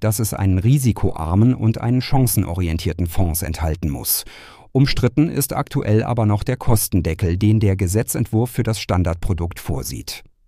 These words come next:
Eins Komma fünf Prozent pro Jahr dürfen die Effektivkosten maximal betragen.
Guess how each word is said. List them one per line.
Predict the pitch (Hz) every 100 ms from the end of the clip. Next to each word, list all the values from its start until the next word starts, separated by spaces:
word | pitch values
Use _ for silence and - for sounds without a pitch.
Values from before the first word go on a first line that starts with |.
| _
Eins | 107 120 160 - - - _
Komma | - 151 165
fünf | - 156 180 -
Prozent | - 107 107 107
pro | - 104
Jahr | 98 95
dürfen | 101 90 87 92
die | 87
Effektivkosten | - - 80 123 113 - 95 - 101
maximal | 82 82 - 85 73
betragen. | - - - 62 - -